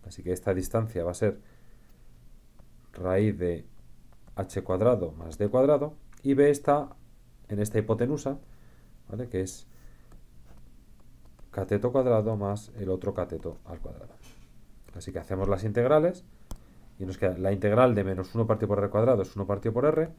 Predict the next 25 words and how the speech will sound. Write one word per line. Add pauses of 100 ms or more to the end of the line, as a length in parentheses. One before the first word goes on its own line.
(760)
Así
que (420)
saco
las
constantes (1700)
y
tengo (120)
uno
sobre
R (720)
entre (180)
raíz
de
h
cuadrado
más,
voy
a
eva-,
evaluarlo
eso,
más
cuatro
D
cuadrado